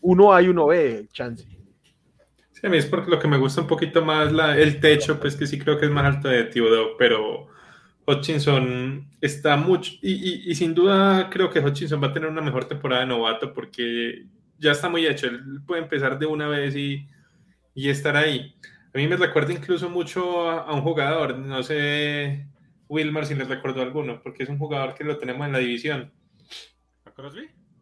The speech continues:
Speaker 2: A mí me recuerda mucho a Crosby.
Speaker 1: A,
Speaker 3: Sí.
Speaker 1: a, a, a, a mí me parece un hermano perdido de los, de los Watt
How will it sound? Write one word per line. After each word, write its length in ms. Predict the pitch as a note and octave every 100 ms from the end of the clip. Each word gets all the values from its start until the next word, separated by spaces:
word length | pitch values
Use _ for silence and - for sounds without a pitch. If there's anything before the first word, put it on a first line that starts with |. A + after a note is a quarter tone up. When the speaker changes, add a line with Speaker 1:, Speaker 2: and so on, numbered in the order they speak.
| _
Speaker 2:
A 60 | D3
mí 80 | C#3
me 100 | E3
recuerda 320 | D3 C#3 C#3+
mucho 200 | C#3 D3
a 60 | -
Crosby. 400 | F3 C#3+ C#3 - _ _ _ _
Speaker 1:
A, 80 | C3
Speaker 3:
Sí. 60 | C3+
Speaker 1:
a, 60 | C3+
a, 220 | C#3 C3+ C#3 _ -
a, 120 | C3+ C#3
a 100 | C3
mí 80 | C#3
me 60 | C#3
parece 240 | D#3+ C#3
un 80 | C#3+
hermano 360 | C#3+ C#3+ C#3+ C#3
perdido 440 | C#3+ B2 B2 A#2+
de 100 | B2
los, 460 | B2 B2 A#2 - _
de 80 | A2
los 160 | A2 G#2
Watt 240 | A2